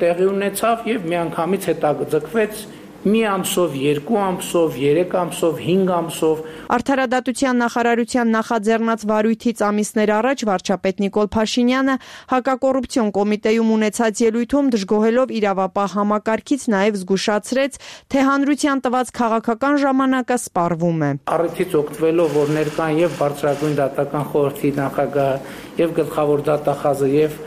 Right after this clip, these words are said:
Speaker 1: արդարադատության նախարար, և մեր քննչական մարմինների ղեկավարները, երբեմն տպավորություն է ստեղծվում, թե այդ դատական գործերը տեղի են ունենում, այսպես ասած, արձակուրդային, կուրորտային ռեժիմով։
Speaker 2: Վարչապետի զգուշացումից երկու ամիս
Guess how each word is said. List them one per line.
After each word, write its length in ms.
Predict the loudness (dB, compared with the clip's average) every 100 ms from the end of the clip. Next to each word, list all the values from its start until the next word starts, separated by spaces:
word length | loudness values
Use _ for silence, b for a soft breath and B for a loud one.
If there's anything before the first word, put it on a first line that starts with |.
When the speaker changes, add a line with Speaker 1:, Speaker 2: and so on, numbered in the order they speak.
| B B
Speaker 1:
արդարադատության 880 | -2 0 0 0 -2 -4 -6 -2 -2
նախարար, 420 | -2 0 2 2
և 200 | 2 2 -2
մեր 120 | -4 -4
քննչական 500 | -2 -2 -2 -2 0
մարմինների 600 | 0 0 0 2 2 2 2
ղեկավարները, 800 | 0 2 2 2 2 0 0 -2 B B B -2
երբեմն 340 | 0 0 0 -2
տպավորություն 600 | 0 2 2 0 -4 -2
է 60 | -2
ստեղծվում, 400 | 0 0 -2 -2
թե 60 | -2
այդ 80 | 0 -2
դատական 460 | -2 -2 -2 -2 2
գործերը 520 | 0 0 0 2 2 0 B B -2
տեղի 240 | 0 0 0
են 120 | 0
ունենում, 400 | 0 0 0 0 -2 -4
այսպես 320 | -2 0 0 0
ասած, 240 | -2 -2 -2
արձակուրդային, 720 | -2 -2 -2 -2 -2 -2 -4 0 2
կուրորտային 640 | 2 2 0 -2 -2 -2 -2
ռեժիմով։ 580 | -2 -4 -6 -8 -8 -2
Speaker 2:
Վարչապետի 560 | -2 0 0 0 -2 -2
զգուշացումից 680 | 0 0 0 0 0 0 2 0
երկու 220 | 2 2
ամիս 240 | 2 0